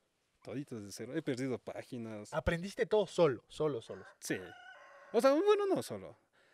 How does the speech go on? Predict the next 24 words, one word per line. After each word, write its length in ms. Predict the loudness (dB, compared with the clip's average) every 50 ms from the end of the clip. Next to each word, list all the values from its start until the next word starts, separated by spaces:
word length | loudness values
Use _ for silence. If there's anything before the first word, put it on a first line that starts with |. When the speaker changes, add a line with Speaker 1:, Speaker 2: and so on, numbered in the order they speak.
| _ _ _ _ _ _
Speaker 1:
Lo 140 | -8 -6 -6 -6
que 100 | -6 -6
sí 100 | -4 -2
me 100 | -2 0
ayudó 280 | 2 2 2 4 2
es 100 | 2 0
las, 320 | 0 -2 -2 -4 -6 -8 -10
las 160 | -10 -10 -8
colaboraciones, 720 | -6 -4 -4 -2 -2 -2 -2 -4 -4 -2 -2 -2 -2 -2 -4
se 60 | -8
podría 300 | -10 -10 -8 -8 -8 -10
decir. 260 | -10 -12 -12 -14 -14 -12 -8
Speaker 2:
Ya. 220 | -6 -4 -4 -4 -8 -12 -20 -20 -20 -20 -20 _ _ _ _ _ _
Speaker 1:
Porque 680 | -10 -10 -10 -8 -8 -8 -6 -6 -6 -8 -10 -10 -12 -12 -8
había 280 | -6 -4 -2 -2 -2 -2
creadores, 480 | -2 -4 -2 -2 -2 -2 -4 -6 -6
como 180 | -8 -8 -8 -6
vieron 240 | -6 -4 -4 -6 -6
que 240 | -6 -8 -10 -10 -12 -14
me 400 | -16 -16 -14 -12 -10 -8 -8 -8
estaba 240 | -6 -4 -4 -4 -4
pegando, 520 | -6 -6 -4 -4 -4 -4 -6 -8 -10 -12 -16 _ _ _ _ _ _ _ _ -14
se 100 | -10 -8
acercaban. 480 | -4 -4 -4 -2 -2 -2 -2 -2 -4